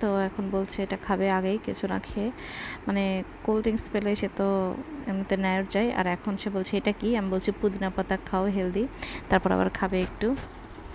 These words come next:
তো এখানে হচ্ছে আছি বসে বসে, খাচ্ছে রাইস আর চিকেন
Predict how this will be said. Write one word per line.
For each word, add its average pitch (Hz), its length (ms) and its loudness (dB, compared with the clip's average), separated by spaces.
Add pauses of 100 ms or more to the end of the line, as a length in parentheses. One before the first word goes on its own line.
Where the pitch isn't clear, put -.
(320)
তো 247 80 12
এখানে 233 360 8
হচ্ছে 220 580 4 (640)
আছি 214 360 4
বসে 202 240 6
বসে, 208 260 0
খাচ্ছে - 360 0
রাইস 196 460 2 (480)
আর 196 340 2 (140)
চিকেন 208 320 2